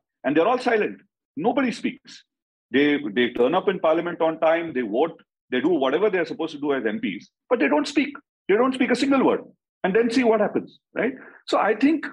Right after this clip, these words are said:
the problem is not just that the ruling party is bulldozing. Of course it's bulldozing, right? Because it has the strength and it knows it can get away with it.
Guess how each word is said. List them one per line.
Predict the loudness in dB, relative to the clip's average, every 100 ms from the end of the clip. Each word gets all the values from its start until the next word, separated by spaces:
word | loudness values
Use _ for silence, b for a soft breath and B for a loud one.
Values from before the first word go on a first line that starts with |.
| -2
the | 2 4 6 4 2 -4 -4
problem | -2 0 0 0
is | 0
not | 0 -2
just | 0 -2 0
that | -2 2
the | 2
ruling | 2 0 0
party | 0 0 -4
is | -4
bulldozing. | -4 0 0 0 -2
Of | 2
course | 2
it's | 2 0
bulldozing, | -2 -2 -4 -6 -4
right? | -4 -2
Because | 0 0
it | 0
has | -2
the | -2
strength | -6 -6 -6 -6
and | -8
it | -6 -4
knows | -2
it | -2 -4
can | -2
get | 0
away | 2 2
with | 0
it. | -4